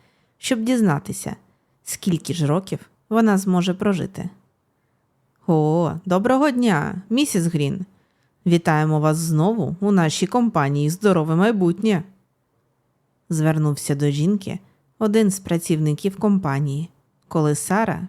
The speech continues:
підійшла до його столу. «Доброго дня.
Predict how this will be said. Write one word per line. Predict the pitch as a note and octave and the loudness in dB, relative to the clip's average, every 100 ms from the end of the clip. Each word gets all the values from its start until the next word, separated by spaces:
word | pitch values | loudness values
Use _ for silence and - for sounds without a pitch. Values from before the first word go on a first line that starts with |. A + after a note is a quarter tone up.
| - | -6
підійшла | G#3 G#3 G3+ - D#3+ | -2 0 0 0 0
до | D3+ | 0
його | D3+ D#3+ F#3 | 0 0 -2
столу. | - C#3 B2 A#2+ - _ _ _ _ _ _ _ _ _ _ _ A3 | -4 -4 -4 -6 -12 _ _ _ _ _ _ _ _ _ _ _ -2
«Доброго | A#3 B3 C4 B3+ | 0 2 2 2
дня. | F3+ C#3 D3+ | 0 -2 -2